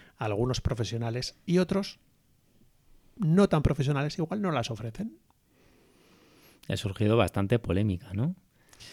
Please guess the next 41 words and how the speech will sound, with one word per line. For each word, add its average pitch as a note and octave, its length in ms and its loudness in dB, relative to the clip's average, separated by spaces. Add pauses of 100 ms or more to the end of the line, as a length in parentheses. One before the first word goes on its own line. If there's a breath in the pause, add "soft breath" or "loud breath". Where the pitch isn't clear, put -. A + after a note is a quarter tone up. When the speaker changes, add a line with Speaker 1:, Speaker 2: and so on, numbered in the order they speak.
(480 loud breath)
Speaker 1:
Bueno, A#2+ 240 0
entre A#2 180 -2
el A#2 60 2
gremio C#3+ 300 2
siempre C#3 200 0
estas B2+ 220 -2
cosas B2+ 240 0
parece A#2 380 -2
que, G#2 440 -8 (840 loud breath)
parece B2 280 0
que B2 140 -4
gusta, E3 1040 0 (160)
en C#3+ 140 0
general B2 380 2
ha - 20 4
gustado A#2+ 320 0
bastante, D3+ 760 0
hay A#2+ 160 0
alguno A2+ 400 -2
que A#2 80 -2
se A#2+ 60 -2
ha A2+ 40 0
sentido A2+ 400 0
aludido, E3+ 640 2 (840 loud breath)
pero G#2+ 640 0
bueno, D3 260 0
nosotros A#2+ 300 -6
lo A#2 260 2
único C#3 240 0
que D#3 60 -4
hemos E3 140 0
hecho D#3+ 160 -4
ha - 20 -2
sido F3+ 160 -4
exponer C3 400 -2
un D3+ 80 0
poquito D3 380 -2
la D3 80 -2
situación B2 500 -4
que C#3+ 120 -4
hemos, C#3+ 580 -6